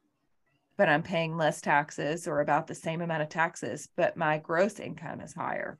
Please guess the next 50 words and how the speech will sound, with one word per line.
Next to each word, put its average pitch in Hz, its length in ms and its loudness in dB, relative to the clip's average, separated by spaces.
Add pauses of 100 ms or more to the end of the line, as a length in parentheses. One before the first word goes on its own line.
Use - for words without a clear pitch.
(640)
So 175 440 4
I'm 170 220 4
building 180 440 2
my 170 140 0
four 165 320 0
oh 156 40 0
one 156 200 -4
K, 196 320 2
but 156 180 -4
I'm 165 460 2 (100)
living 202 560 -2
off 151 240 -2
of 151 140 -8
the 170 80 -8
same 147 240 -6
amount 147 240 -4
of 151 60 -6
money 135 200 -6
that 151 140 -8
I - 80 -6
was - 160 -12
living 147 260 -6
off - 180 -4
of - 160 -6
five - 240 -8
years - 220 -10
ago. - 240 -8 (400)
And 180 300 2 (100)
that's 175 380 4
really 175 320 0
important 156 580 -4
for 151 160 -10
people 165 280 -6
to - 120 -6
understand. 160 480 -2
Even 208 320 -2
when 185 140 4
I'm 170 160 0
budgeting 165 480 2
going 165 300 0
into 160 260 -6
a 156 40 -4
new 202 200 0
job 139 480 2
with 165 160 -6
a 180 80 0
promotion, 151 760 -4
with 170 320 -4
more 180 340 -2
income, 165 540 -2